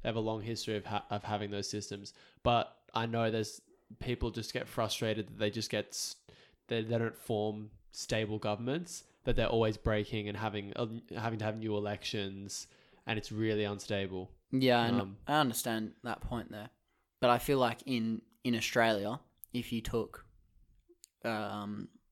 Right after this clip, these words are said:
Speaker 2: you know, modern, modern Australia and had a proportional voting system that didn't have all these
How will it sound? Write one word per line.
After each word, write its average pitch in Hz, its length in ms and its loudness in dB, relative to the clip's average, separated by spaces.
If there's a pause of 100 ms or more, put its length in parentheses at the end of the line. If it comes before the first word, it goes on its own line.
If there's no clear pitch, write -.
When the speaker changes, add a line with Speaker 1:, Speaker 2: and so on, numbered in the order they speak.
(200)
Speaker 2:
you 110 100 -2
know, 95 160 -4
modern, 110 560 2 (500)
modern 127 260 4
Australia 110 680 2
and 110 160 -4
had 107 240 -4 (140)
a 117 40 -6
proportional 123 540 0
voting 110 260 0
system 113 360 -2
that 104 140 -6
didn't 113 200 0
have 110 160 -4
all 107 120 -2
these 104 160 -4